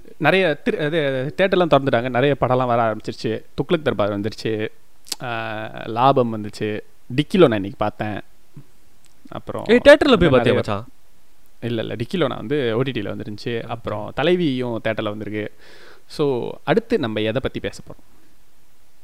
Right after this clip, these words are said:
Speaker 2: யார்கிட்ட கேக்குற? என்கிட்ட கேக்குறியா?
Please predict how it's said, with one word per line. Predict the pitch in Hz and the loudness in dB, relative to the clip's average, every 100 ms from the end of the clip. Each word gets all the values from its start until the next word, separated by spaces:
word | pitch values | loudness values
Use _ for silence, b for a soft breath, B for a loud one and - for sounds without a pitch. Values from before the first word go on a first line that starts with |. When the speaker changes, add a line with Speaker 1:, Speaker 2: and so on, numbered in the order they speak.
| - - - - - - - - - - - - - - - - | -16 -16 -16 -14 -16 -14 -16 -16 -16 -14 -14 -14 -16 -16 -16 -2
Speaker 2:
யார்கிட்ட | 135 | 2
கேக்குற? | 175 143 110 139 | 4 4 4 4
என்கிட்ட | 202 | 4
கேக்குறியா? | 139 104 101 117 | 4 4 2 2